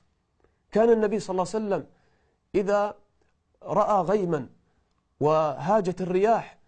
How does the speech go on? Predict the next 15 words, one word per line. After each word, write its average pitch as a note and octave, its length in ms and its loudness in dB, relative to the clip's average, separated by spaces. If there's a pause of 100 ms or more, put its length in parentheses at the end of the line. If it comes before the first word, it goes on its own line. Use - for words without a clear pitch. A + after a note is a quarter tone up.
(100)
يتغير G3 500 0
وجهه D#3+ 420 -2 (580)
خوفا A#3 360 -2
من D#3+ 180 -2
الله، E3 300 0
من D3+ 160 -4
عذاب F3+ 320 -2
الله، F#3 360 -4 (1160)
كما F#3 380 0
أهلك F#3+ 320 -4
الله F3 260 -2
تعالى E3 320 -4
قوم E3+ 280 -2
عاد D#3+ 300 -4
بالريح، D#3+ 500 -4